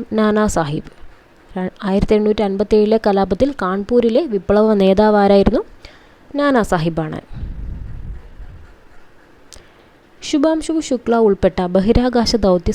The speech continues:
സംഘത്തിൻ്റെ പേര്. ശുഭാംശു ശുക്ല ഉൾപ്പെട്ട ബഹിരാകാശ ദൗത്യ സംഘത്തിൻ്റെ പേരാണ് ചോദിച്ചിരിക്കുന്നത്. ഉത്തരം എന്താണ്? ഉത്തരം ഇതാണ്, ആക്സിയം ഫോർ. ആക്സിയം ഫോർ. ഗാന്ധിജിയുടെ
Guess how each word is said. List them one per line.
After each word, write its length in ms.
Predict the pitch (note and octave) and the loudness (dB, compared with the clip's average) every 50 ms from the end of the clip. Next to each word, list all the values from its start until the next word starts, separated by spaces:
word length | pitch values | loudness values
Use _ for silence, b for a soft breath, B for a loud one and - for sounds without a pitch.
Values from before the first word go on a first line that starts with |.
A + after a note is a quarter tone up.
| - G#3 | -2 -2
സംഘത്തിൻ്റെ 460 | F#3+ F#3 F#3 F3 - F#3 F3 G#3+ G3+ - - | -2 -2 -2 -2 -2 -2 -4 -4 -4 -2 0
പേര്. 340 | F#3+ F3+ F3+ F#3 F#3 - - - - - - - - - - - B B B B B B B B - | 0 2 2 0 0 -2 -4 -8 -12 -12 -12 -14 -14 -16 -18 -20 B B B B B B B B -6
ശുഭാംശു 500 | - A3+ G#3 G#3 G3+ G#3 G#3+ G#3 - A#3+ A#3+ A#3 | -4 -2 -2 -2 -2 -4 -4 -4 -2 -2 -2 -2
ശുക്ല 280 | - A3+ G#3 - G3+ G#3+ G3 F#3 | -2 -6 -6 -4 -4 -4 -2 -2
ഉൾപ്പെട്ട 380 | F#3+ F3 E3+ - F#3 F3 - - G3+ D#4 D#4 - F#3+ | -2 -2 -2 -2 -4 -4 -2 -4 -6 -6 -6 -4 -2
ബഹിരാകാശ 580 | G#3 F#3+ G3+ A3 A#3 A#3+ C4 B3 A#3 G#3 F#3+ - A3 A#3+ A3 F#3+ | -2 -2 -2 -2 -2 -2 -2 -2 -2 -4 -4 -4 -6 -6 -4 -2
ദൗത്യ 280 | G3 F#3 F3+ F3+ - G#3+ - | 0 0 0 0 0 -2 0
സംഘത്തിൻ്റെ 420 | G3+ F#3+ F3+ F3+ - F#3 F3+ G3 F#3+ - | 0 -2 -2 -2 -4 -4 -4 -2 -2 -2
പേരാണ് 420 | F#3+ G3 A3 A#3+ A#3+ G3+ F3+ F3+ F3+ F#3 | 0 0 0 0 -2 -2 -4 -2 -2 0
ചോദിച്ചിരിക്കുന്നത്. 640 | F3+ F3+ - - F#3 - - F#3 F#3+ F#3+ F#3 G#3+ F4 - B B B B B B B B C4 | 0 0 0 -2 -4 -4 -4 -4 -4 -2 -2 -2 -2 -4 B B B B B B B B -8
ഉത്തരം 260 | A#3 - A#3+ A#3 A3 G#3 | -4 -2 -2 0 0 0
എന്താണ്? 300 | G3+ G3+ F#3+ F#3 F#3+ F#3+ F#3+ F#3+ F#3 - B B B B B B B B B B - - - - - - - - _ _ - - B B B B B - A#3+ | 2 2 4 4 2 2 0 -2 -4 -6 B B B B B B B B B B -18 -20 -20 -20 -20 -20 -20 -20 _ _ -20 -20 B B B B B -6 0
ഉത്തരം 240 | A3+ C4+ B3+ B3+ A#3 | 2 4 4 4 4
ഇതാണ്, 260 | G3+ G3 F#3 F#3+ G#3+ A#3 - - F#3+ | 2 2 0 0 -2 -4 -4 -6 -8
ആക്സിയം 420 | G3 - - E3 E3 G#3 A3+ D#4+ - - - - - | -6 -4 -2 -2 0 0 0 -2 -4 -10 -20 -18 -6
ഫോർ. 240 | - A3 F3+ D#3 - - - - - - - F3 | -2 0 0 0 0 -4 -12 -18 -14 -8 -6 -6
ആക്സിയം 400 | F3 - - - - F#3 F#3 C4 F#4+ - - - - - - - | -6 -4 -4 -2 -2 -2 -2 -4 -6 -10 -14 -20 -20 -20 -12 -4
ഫോർ. 260 | - A#3 G3 D#3+ - - - - - - - - - - - _ - _ _ - - - _ _ _ - - - - - - - - - - - - - - - - - - - - - _ - - - - - - - _ _ - B B B B B B B B B _ - A3+ G#3+ | 0 0 0 0 0 -4 -10 -18 -18 -18 -18 -18 -18 -20 -20 _ -20 _ _ -20 -20 -20 _ _ _ -20 -20 -20 -20 -20 -20 -20 -20 -20 -20 -20 -20 -20 -20 -20 -20 -20 -20 -20 -20 -20 _ -20 -20 -20 -20 -20 -20 -20 _ _ -20 B B B B B B B B B _ -8 -2 -2
ഗാന്ധിജിയുടെ 680 | C#4 C#4+ D4 D#4 D#4+ D4 E4 D4 C4 B3+ G#3+ F3 F3 F#3+ | 0 0 0 -2 -2 -2 -2 -2 0 0 -2 0 -2 -2